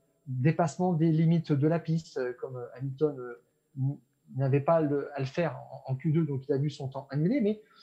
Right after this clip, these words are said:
ça donne une somme de, de pénalités, euh, une épée de Damoclès qui pèse maintenant sur les pilotes. On, on se pose sans arrêt cette question. Euh,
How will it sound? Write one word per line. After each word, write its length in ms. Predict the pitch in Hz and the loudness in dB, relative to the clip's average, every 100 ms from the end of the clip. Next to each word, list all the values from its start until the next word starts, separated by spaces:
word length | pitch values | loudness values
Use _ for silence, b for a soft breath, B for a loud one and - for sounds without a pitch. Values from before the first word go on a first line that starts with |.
| b b | b b
ça 260 | - 196 190 | -2 2 6
donne 220 | 233 208 | 6 4
une 120 | 180 | 2
somme 380 | - 220 240 180 | 0 0 2 2
de, 200 | 170 160 | 2 2
de 140 | 143 | 0
pénalités, 840 | 156 226 208 190 180 170 185 202 196 | 2 2 2 0 -2 0 2 2 2
euh, 160 | 147 147 b b b | 0 -4 b b b
une 160 | 147 180 | 6 6
épée 220 | 180 208 | 6 2
de 60 | 175 | 4
Damoclès 600 | 190 190 185 160 180 - | 4 4 2 -2 -2 -4
qui 100 | 135 | -6
pèse 320 | - 180 165 | 0 0 2
maintenant 380 | 160 - - 156 | 0 -2 -10 -8
sur 160 | 156 | -2
les 80 | 156 | -2
pilotes. 440 | - 139 156 190 | 0 2 2 0
On, 200 | - - | -8 -14
on 20 | 147 | -6
se 160 | - | -2
pose 300 | 135 180 175 | 0 0 0
sans 200 | 180 165 | -4 -2
arrêt 140 | 170 170 | -2 -2
cette 240 | - 151 | -6 -6
question. 440 | 160 135 226 262 b b b _ 139 | -6 -2 -2 -2 b b b _ 0
Euh, 200 | 139 | 0